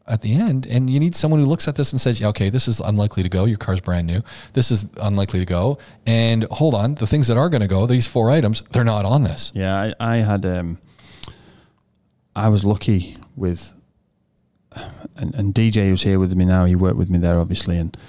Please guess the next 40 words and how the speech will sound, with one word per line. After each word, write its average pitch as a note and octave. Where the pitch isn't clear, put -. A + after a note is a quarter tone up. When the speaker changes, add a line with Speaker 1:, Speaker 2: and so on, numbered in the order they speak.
Speaker 2:
we G2
were F#2
very F2+
lucky F2+
with E2+
our E2
dealership E2+
we -
worked -
at -
in A#2+
the F2+
U E2+
K. F2
But -
a -
lot G#2+
of -
places, F#2+
it's -
us G2
and F#2
them, F2
so -
it's F2
mechanics F#2
against E2+
sales, E2
and E2+
no F2
Speaker 1:
Right. E2+
Speaker 2:
one E2+
really E2+
gets -
on. -
And, G#2+
and A2+
I'll B2
give G#2+
them E2